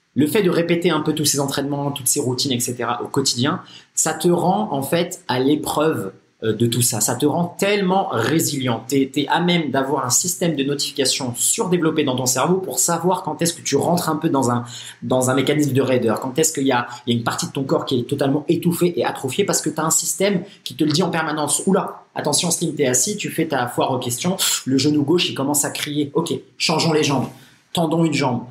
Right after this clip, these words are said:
mettons le, le pied en dessous, euh, roulons un peu sur le tibia. »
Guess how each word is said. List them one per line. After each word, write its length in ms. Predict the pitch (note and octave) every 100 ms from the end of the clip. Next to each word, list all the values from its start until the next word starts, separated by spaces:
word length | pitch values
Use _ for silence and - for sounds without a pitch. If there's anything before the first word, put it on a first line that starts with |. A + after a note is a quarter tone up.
| - C#3+
mettons 300 | D#3 F3 E3+
le, 160 | D#3+
le 160 | D3+ D3+
pied 280 | - E3 E3
en 140 | D3+
dessous, 320 | D3 - A#2+ - - - -
euh, 120 | A#2
roulons 340 | B2+ E3+ F#3+ F3
un 80 | D#3+
peu 100 | F3
sur 180 | E3
le 120 | D#3 D3+
tibia. » 400 | D#3 C#3 A#2+